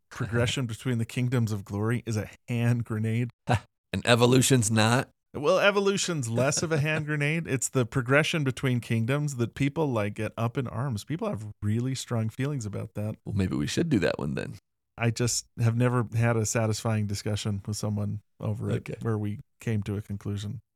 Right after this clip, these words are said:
Speaker 1: Well, I think it's helpful to look at the evidence. I'm gonna do it really quick, and then we'll go back to evolution.
Speaker 2: Okay, do it really quick.
Speaker 1: Yeah, y-, you have statements that are for and against by apostles on both sides, right?
Speaker 2: Right.
Speaker 1: So you've got President Kimball saying that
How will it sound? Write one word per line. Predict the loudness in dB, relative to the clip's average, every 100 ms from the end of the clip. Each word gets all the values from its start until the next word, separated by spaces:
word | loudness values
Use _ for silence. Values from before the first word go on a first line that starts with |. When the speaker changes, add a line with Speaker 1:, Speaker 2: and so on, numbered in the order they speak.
| -8
Speaker 1:
Well, | -2
I | 0
think | 0 -2
it's | 0
helpful | 2 2 0
to | 0 2
look | 0 0
at | -2 -2
the | -2 -2
evidence. | -2 -2 -6 -8 -8 -8 -2
I'm | 2
gonna | 4
do | 4
it | 2
really | 0
quick, | -2 -6 -6 -6
and |
then | -2
we'll | 0
go | 0
back | -2 0
to | 0
evolution. | 2 0 -4 -8 -12 _ -10
Speaker 2:
Okay, | -6 -6
do | -4 -6
it |
really | -4 -6
quick. | -6 -12 _ _ 0
Speaker 1:
Yeah, | 2
y-, | 2
you | 2 0
have | 0
statements | 2 2 2 0 -2 -2
that | -2
are | -2
for | 0 2 2
and | 2 -2
against | 0 -2 -2 -6 -8 -2
by | 2 2
apostles | 2 2 2 0 0
on | 0
both | 0 -2
sides, | -2 -4 -4
right? | -6 -4
Speaker 2:
Right. | 2 2 2
Speaker 1:
So | -4 -2
you've | 0
got | 0 -2 -6 _ _
President | -4 -2 0
Kimball | 0 0 0
saying | 0 0 -2 -4 _ -10
that | -2 0 -2 -6 -16